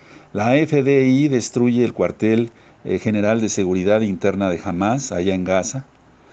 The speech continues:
Por otro lado, Israel está preparando un plan para lanzar una operación terrestre en Gaza. Eso ya sería, pues, entrar con tanques, eh, prácticamente de guerra a Gaza.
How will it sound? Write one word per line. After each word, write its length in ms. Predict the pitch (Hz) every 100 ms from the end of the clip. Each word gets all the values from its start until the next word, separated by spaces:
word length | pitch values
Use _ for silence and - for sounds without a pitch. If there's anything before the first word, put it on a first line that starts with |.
| - - _ -
Por 140 | 110
otro 180 | 117 113
lado, 240 | 110 113
Israel 420 | 113 98 98 104 110
está 260 | 92 - 110
preparando 480 | 98 95 98 101 101
un 100 | 95
plan 280 | 104 101
para 200 | 98 90
lanzar 360 | 87 90 - 98
una 240 | 95 90
operación 520 | 85 - 87 - 104 95
terrestre 420 | 85 92 - 87
en 100 | 82
Gaza. 340 | 87 98 107
Eso 280 | 107 - 90
ya 160 | 92 92
sería, 420 | 92 92 90 - - - - -
pues, 160 | 85
entrar 320 | 92 90 101
con 240 | 101 87 85
tanques, 680 | 104 104 95 107 110 - - -
eh, 140 | 87 85
prácticamente 680 | 90 85 87 87 85 82
de 140 | 82 85
guerra 440 | 98 101 95 90
a 40 |
Gaza. 480 | 87 95 107 - 127